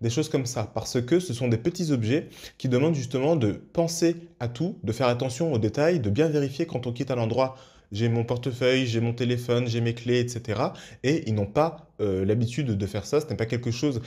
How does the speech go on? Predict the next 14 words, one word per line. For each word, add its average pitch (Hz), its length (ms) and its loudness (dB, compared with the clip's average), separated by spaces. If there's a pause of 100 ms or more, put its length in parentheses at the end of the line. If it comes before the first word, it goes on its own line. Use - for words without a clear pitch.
(300)
auquel 131 260 2
ils 107 180 2
pensent 147 300 0
naturellement. 127 640 2
Du 117 120 2
coup, 156 100 2
ce 151 80 0
n'est 131 100 4
pas 123 140 4
rare 147 240 0
qu'ils 110 240 -2
oublient 135 240 2
des 113 100 2
choses 180 440 0